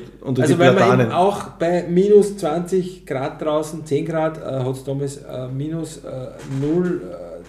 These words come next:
Speaker 2: Komma, was wollte ich sagen? Äh, ja, auch keine Jacke gebraucht hat.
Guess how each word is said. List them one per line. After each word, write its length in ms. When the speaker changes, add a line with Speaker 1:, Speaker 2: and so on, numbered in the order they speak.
Speaker 2:
Komma, 600
was 160
wollte 200
ich 60
sagen? 340
Äh, 420
ja, 140
auch 180
keine 180
Jacke 280
gebraucht 400
hat. 100